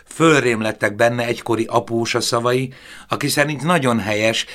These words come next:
hogy második József őfölsége végre nekilátott, hogy kialmozzon e fegyelmezetlen istállóban, melyet mind közönségesen Magyarországnak hívunk.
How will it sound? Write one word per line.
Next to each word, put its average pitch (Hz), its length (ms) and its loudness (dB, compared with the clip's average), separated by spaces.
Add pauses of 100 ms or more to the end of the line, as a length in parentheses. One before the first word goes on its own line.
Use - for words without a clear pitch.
(120)
hogy 104 120 -12
második 143 520 0
József 135 420 2
őfölsége 135 1000 2 (160)
végre 135 420 2
nekilátott, 107 960 0 (240)
hogy 113 200 -6
kialmozzon 117 960 0
e 101 140 -12
fegyelmezetlen 101 880 0
istállóban, 113 1040 -2 (320)
melyet 139 360 0
mind 190 240 4
közönségesen 104 800 -2
Magyarországnak 85 920 -6
hívunk. 80 560 -16